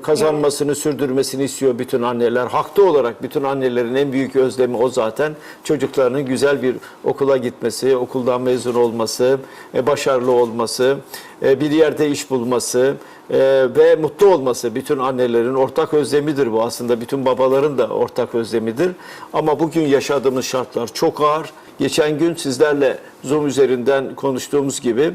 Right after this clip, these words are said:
işsiz mühendislerle görüştüm. E, fakülteleri bitirmişler, üniversiteyi bitirmişler.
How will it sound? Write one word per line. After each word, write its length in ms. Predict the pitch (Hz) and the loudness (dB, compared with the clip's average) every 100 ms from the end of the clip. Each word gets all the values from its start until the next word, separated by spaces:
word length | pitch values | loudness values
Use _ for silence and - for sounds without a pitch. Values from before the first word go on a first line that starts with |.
| - - - - - | -6 -18 -20 -20 -6
işsiz 340 | 151 147 196 170 | -4 0 0 2
mühendislerle 760 | 156 139 143 135 - 151 123 113 | 2 2 0 -2 -2 -2 0 -2
görüştüm. 480 | 104 95 - 107 92 - - - - - - - 131 | -4 -8 -10 -12 -12 -16 -20 -20 -20 -20 -20 -8 0
E, 340 | 127 127 123 107 - - - - - - - - - - | 4 6 4 2 -4 -18 -20 -20 -20 -20 -20 -20 -18 -6
fakülteleri 800 | 143 - 160 170 147 139 135 | -4 -2 0 2 4 4 2
bitirmişler, 600 | 131 135 143 147 - 156 156 | 0 -4 -4 -4 -2 -2 0
üniversiteyi 720 | 139 131 135 120 - 120 113 | -2 0 0 -2 -2 -2 -2
bitirmişler. 680 | 123 147 143 135 156 151 | -4 -4 -4 -4 -2 -2